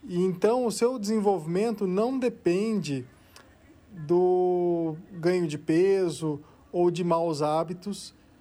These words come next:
e sim é uma espécie de fatalidade na qual o pâncreas para de funcionar por uma agressão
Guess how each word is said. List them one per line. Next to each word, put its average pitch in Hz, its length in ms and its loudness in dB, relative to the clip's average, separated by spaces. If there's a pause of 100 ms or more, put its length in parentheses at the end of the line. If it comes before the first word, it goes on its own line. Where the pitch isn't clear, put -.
e 185 80 -2
sim 240 500 0 (480)
é 240 340 0
uma 240 220 0
espécie 220 480 0
de 208 140 -4
fatalidade 175 1200 -2 (380)
na 165 160 -4
qual 190 640 0 (800)
o 170 60 -8 (120)
pâncreas 196 640 -2 (160)
para 214 240 0
de 185 100 -8
funcionar 175 720 -2 (1200)
por 190 140 4
uma 220 340 0
agressão 233 840 -2